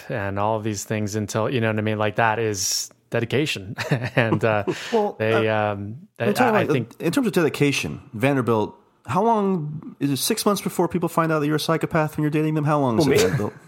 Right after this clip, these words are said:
Speaker 2: Yes. How, how is it? <laughs>
Speaker 3: I think I put it out there. I think
Speaker 2: They
Speaker 3: that you
Speaker 2: know.
Speaker 3: know.
Speaker 2: They see the
Speaker 3: I,
Speaker 2: tweets.
Speaker 3: yeah, you see what goes on.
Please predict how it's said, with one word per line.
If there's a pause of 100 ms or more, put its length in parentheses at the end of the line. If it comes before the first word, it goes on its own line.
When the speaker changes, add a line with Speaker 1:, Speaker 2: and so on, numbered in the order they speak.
(220)
Speaker 2:
Yes.
How,
how
is
it? (400)
<laughs>
Speaker 3:
I
think
I
put
it
out
there. (920)
I
think
Speaker 2:
They
Speaker 3:
that
you
Speaker 2:
know.
Speaker 3:
know.
Speaker 2:
They
see
the
Speaker 3:
I,
Speaker 2:
tweets.
Speaker 3:
yeah,
you
see
what
goes
on.